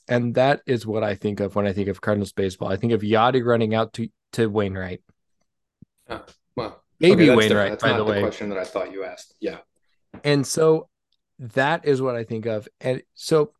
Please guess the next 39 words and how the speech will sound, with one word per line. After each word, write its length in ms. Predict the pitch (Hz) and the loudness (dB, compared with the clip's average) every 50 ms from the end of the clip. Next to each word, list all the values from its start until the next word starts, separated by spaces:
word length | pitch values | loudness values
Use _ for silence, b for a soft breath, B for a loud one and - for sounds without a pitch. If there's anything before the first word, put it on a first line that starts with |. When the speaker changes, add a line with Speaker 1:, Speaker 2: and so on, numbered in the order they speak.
| _ _ | _ _
Speaker 1:
you 140 | _ 147 147 | _ 0 0
think 160 | 156 185 170 | 2 2 0
about 280 | 170 151 139 127 - - | 2 2 0 0 -2 -2
Wainwright 520 | 120 139 151 160 160 151 151 147 151 147 - _ _ _ - 151 139 - | 0 0 0 2 4 4 4 4 2 0 -6 _ _ _ -20 -20 -16 -12
truly 440 | - - 202 214 202 190 175 151 | -4 2 4 6 6 6 6 6
in 100 | 147 139 | 6 4
his 160 | 127 131 120 - | 4 2 0 -4
first 460 | - - 160 160 151 - - - _ _ _ | -4 0 0 2 2 0 -2 -10 _ _ _
full 300 | - 135 135 135 135 123 | -2 0 2 2 0 0
year 400 | 117 113 113 110 104 104 104 104 | -2 -2 0 0 0 0 0 0
in 180 | - 107 107 | -2 -4 -4
the 80 | 110 104 | -4 -4
majors, 560 | 101 104 101 104 101 - 104 101 98 - - - _ _ _ _ _ _ _ _ _ _ _ _ _ _ _ _ _ _ _ _ _ _ _ _ | -4 -4 -4 -4 -4 -4 -4 -4 -4 -6 -10 -18 _ _ _ _ _ _ _ _ _ _ _ _ _ _ _ _ _ _ _ _ _ _ _ _
he's, 640 | _ - - 131 123 120 113 104 107 - - - - _ _ _ | _ -6 -2 0 0 0 -2 -4 -8 -10 -14 -14 -18 _ _ _
you 120 | - 139 127 | 0 2 4
know, 200 | 113 104 107 110 | 4 4 2 2
in 180 | - 127 127 | 0 0 0
the, 160 | 123 120 113 113 - - _ | 0 0 -2 -4 -8 -8 _
in 200 | - 147 160 160 | 0 2 2 2
the 60 | 147 | 2
bullpen, 600 | 117 127 120 120 110 - 113 107 107 107 110 - - _ | 2 4 2 2 2 2 0 0 2 0 -2 -6 -10 _
but 140 | - 117 107 - | -6 -6 -4 -2
is 180 | 127 127 123 139 | -2 -2 0 0
able 220 | 160 160 143 135 | -2 -2 0 0
to 80 | 120 110 | 0 -2
close 320 | - - 139 139 127 117 | 0 0 0 0 2 2
out 160 | 120 117 113 113 | 2 0 0 -2
not 260 | 110 113 123 131 - | -6 -6 -6 -8 -4
just 460 | - 127 123 120 113 - - - - - _ | 0 2 2 2 0 -2 -6 -12 -16 -16 _
an 160 | 104 104 101 | -8 -6 -6
N 100 | 98 98 | -4 -4
L 140 | 95 90 90 | -4 -6 -6
C 220 | - - 120 127 | -4 -2 0 2
S, 240 | 135 139 143 135 - | 2 2 2 0 -2
but 220 | - - 113 101 - | -4 -6 -6 -6 -4
then 120 | 107 101 | -2 -2
a 60 | 101 | -2
World 280 | 92 92 95 92 - - | -2 -2 -4 -6 -6 -8
Series, 540 | - - 147 147 151 151 151 151 143 - | -4 -2 0 2 2 2 0 0 -2 -6